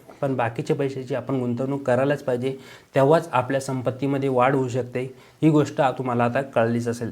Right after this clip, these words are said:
तर मी समराईज करून देतो की आपण काय बघितलं, कोणाला लक्षात आलं नसेल तर. तर दहा वर्षामध्ये तिघांची सहा, सहा लाख रुपयाची हे होते, गुंतवणूक होते आणि रवीला व्याज वगैरे काही भेटत नाही. मोहनला दोन लाख बावीस हजार रुपये व्याज भेटतं दहा वर्षामध्ये आणि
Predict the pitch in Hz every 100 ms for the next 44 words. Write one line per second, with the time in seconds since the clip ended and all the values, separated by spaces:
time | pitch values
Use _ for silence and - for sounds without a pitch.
0 | - 165 196 196 160 160 170 170 160 156
1 | 139 147 147 139 123 147 143 - 135 127
2 | 127 131 139 156 - 139 135 135 120 123
3 | 123 127 139 139 127 107 - - - -
4 | 185 170 170 190 180 160 170 170 180 147
5 | 139 143 165 165 151 143 151 139 147 139
6 | 135 - 196 - - - - - - 131
7 | 156 151 151 156 - 139 135 160 165 165
8 | 160 160 190 - - 135 143 151 143 -
9 | 135 139 151 156 151 139 143 143 143 143
10 | 151 139 143 151 175 151 139 147 151 135
11 | 139 143 131 131 139 135 135 127 147 131
12 | 110 135 143 139 143 156 139 123 131 135
13 | 143 143 156 196 - - - - - 151
14 | 160